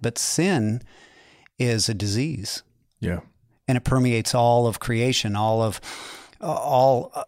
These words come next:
Speaker 1: everything. And so it's not just this individual thing. When we talk about the unconditionality of God, the unconditional love of God, um,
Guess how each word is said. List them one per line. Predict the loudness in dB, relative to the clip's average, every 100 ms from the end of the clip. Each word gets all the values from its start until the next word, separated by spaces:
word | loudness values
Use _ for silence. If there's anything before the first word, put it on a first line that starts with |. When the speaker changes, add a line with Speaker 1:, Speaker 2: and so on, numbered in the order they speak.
| -4
Speaker 1:
everything. | 0 2 2 0 -4 -6 -8 -6
And | 0 0
so | 2 4 4
it's | 2 0 2
not | 2 0
just | -2 -2 0
this | -2 0
individual | 0 2 2 0 0 -2
thing. | -2 -2 -2 -2
When | 0 2
we | 0
talk | 0 -2 0
about | 0 2
the | 2
unconditionality | 0 0 0 0 0 0 2 2 0 0 -2
of | -4 -4 0
God, | 2 2 0
the | -2
unconditional | -2 -2 -2 -2 -2
love | -2 -2
of | -4 -2
God, | 0 2 0 -6 -16 -18 -20 -20 -20 -16 -4
um, | -2 0 -2 -6